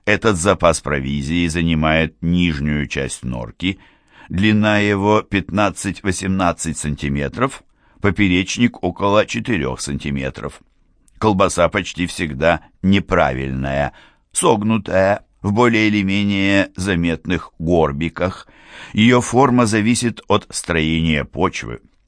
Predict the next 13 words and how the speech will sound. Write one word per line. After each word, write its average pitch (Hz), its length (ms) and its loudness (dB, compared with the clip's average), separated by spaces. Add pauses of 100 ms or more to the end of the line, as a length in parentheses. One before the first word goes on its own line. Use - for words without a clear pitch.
(120)
Содержимое 92 880 0
норки 78 460 -4
воспроизводит 80 800 -4
все 71 300 -6
её 78 360 0
неровности. 76 920 -4 (500)
Нижний 101 640 4
конец 78 460 0
колбасы 71 560 -4
закруглён, 71 800 -2 (400)
верхний 85 640 2
слегка 98 500 0
вогнут. 80 640 0